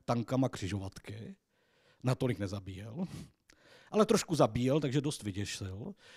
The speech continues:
Tak přesně takhle má pandemie status a epidemie status ve vědě. Ona to trošku je věda, o který mají mluvit vakcinologové a lékaři,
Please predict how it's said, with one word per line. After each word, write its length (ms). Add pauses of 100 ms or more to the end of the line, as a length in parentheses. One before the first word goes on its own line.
(180)
Tak 140 (220)
přesně 400
takhle 320
má 160
pandemie 460
status 640
a 100
epidemie 420
status 380
ve 100
vědě. 320 (480)
Ona 160
to 220 (200)
trošku 480
je 200
věda, 280
o 80
který 260
mají 180
mluvit 300
vakcinologové 880
a 200
lékaři, 760